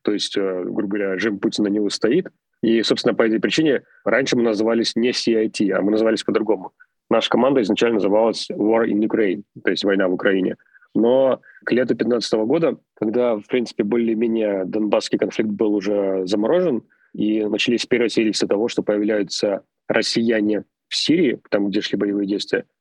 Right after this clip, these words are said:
мы поняли, что, в принципе, это надолго, что наша работа будет включать не только Украину, но, видимо, и другие регионы, где будут наши российские войска, и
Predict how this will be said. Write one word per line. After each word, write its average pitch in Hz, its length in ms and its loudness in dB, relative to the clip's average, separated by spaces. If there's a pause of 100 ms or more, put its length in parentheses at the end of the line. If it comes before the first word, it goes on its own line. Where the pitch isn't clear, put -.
(360)
мы 135 240 2
поняли, 143 340 0
что, 107 500 -2
в - 60 -12 (120)
принципе, 117 560 -2
это 117 240 0
надолго, 143 520 0
что 110 400 -2
наша 113 280 -4
работа 110 420 -2
будет 104 440 -4
включать - 380 -2
не 117 120 2
только 117 260 2
Украину, 98 560 0 (260)
но, 104 240 -2
видимо, 110 400 -2
и 107 160 -6
другие 110 380 -4
регионы, 107 420 -4
где 131 180 -4
будут 131 220 -6
наши 123 220 -6
российские 110 680 -4
войска, 110 380 -2 (520)
и 107 440 0